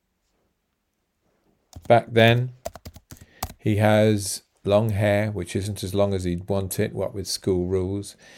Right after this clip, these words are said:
His asthma is fading as his secret smoking habit grows stronger, swapping one weed for another.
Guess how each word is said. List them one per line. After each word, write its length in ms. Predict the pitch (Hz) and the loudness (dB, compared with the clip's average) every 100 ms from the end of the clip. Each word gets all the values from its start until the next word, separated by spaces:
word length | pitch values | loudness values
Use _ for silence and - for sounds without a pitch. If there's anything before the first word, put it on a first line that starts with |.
| - - | -20 -4
His 220 | 107 104 | 2 6
asthma 420 | 117 113 - 117 | 6 4 0 0
is 140 | 101 | 0
fading 500 | - - 107 107 110 | 0 4 4 4 0
as 140 | 107 95 | -4 -4
his 180 | 95 - | -6 -6
secret 440 | - 104 - - | -6 -6 -8 -10
smoking 500 | - 104 101 - 90 | -8 -4 -4 -4 -6
habit 400 | 90 90 104 80 | -4 -4 -6 -4
grows 260 | 101 92 - | -4 -4 -8
stronger, 480 | - 98 95 104 | -6 -4 -4 -6
swapping 460 | 107 - 98 - 90 | -6 -4 -6 -6 -6
one 300 | 92 98 95 | -4 -4 -4
weed 280 | 95 98 92 | -6 -6 -8
for 180 | - 82 | -8 -8
another. 500 | 85 95 95 107 | -4 -4 -4 -4